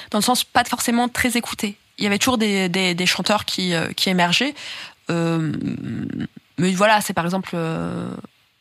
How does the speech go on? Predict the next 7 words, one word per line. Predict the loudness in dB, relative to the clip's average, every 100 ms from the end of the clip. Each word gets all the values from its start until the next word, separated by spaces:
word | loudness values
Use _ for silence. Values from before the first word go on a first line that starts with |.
| -6
Abdelmajid | -2 2 2 2 0 0
Abdallah, | 2 2 2 2 2 2
qui | 0 0
est |
un | 0
chanteur | -2 -2 -2
saoudien, | 0 -2 2 2 0